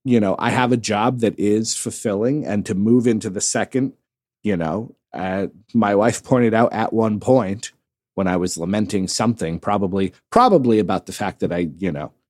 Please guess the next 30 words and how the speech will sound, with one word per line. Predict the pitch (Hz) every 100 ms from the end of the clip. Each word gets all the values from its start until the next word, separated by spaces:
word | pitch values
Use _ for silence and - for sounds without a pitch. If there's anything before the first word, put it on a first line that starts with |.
| _ _ _ -
my | 101
friend | 123 117 101
Doc | 95 90
Manson | 127 127 - 123
has | 117 110
these | 117 110
things | 123 113 110
he | 117
wants | 104 98 -
to | 110
do. | 92 101 98 98
My | 85 85
friend | - 95 92
G | 90
Q | - - 135
has | 110 110 98
these | 107 95
bigger | - 101 107
and | 104
better | 95 104 101
things | - 101 98 - - _ _ _
he | 113
wants | 101 98 - -
to | 92
do. | 92 90 87 - _ _ _ _ - _ _ _ _
I | 90
don't. | 90 104 110 - -
<laughs> | -
I, | - - - - - - - _ - 208 151 139 -
I, | 143